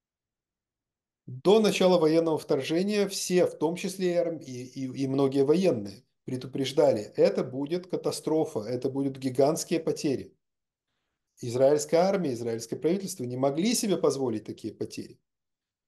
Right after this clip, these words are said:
И израильское общество бы не приняло таких потерь. И поэтому, по моей теории, на мой взгляд, произош-, что произошло, было принято решение всеми силами, любыми методами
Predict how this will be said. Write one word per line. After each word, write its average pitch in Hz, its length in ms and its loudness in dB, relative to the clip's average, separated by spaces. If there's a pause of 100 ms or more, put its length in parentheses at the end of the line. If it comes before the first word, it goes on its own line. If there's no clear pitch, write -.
(360)
И 120 140 -6
израильское 127 500 0
общество 226 400 0
бы 151 120 -2
не 147 80 -2
приняло 120 400 -4
таких 110 340 -8
потерь. - 400 -14 (520)
И 117 100 -10
поэтому, 247 540 2
по 190 120 2
моей 151 300 4
теории, 113 500 0
на 117 140 -6
мой 143 160 0
взгляд, 117 400 -4 (720)
произош-, 123 320 0
что - 180 -4
произошло, 160 760 -2 (300)
было 156 240 2
принято 175 420 -4
решение 147 640 -2 (260)
всеми 139 920 0 (360)
силами, 170 600 0
любыми 165 560 0
методами 202 720 -4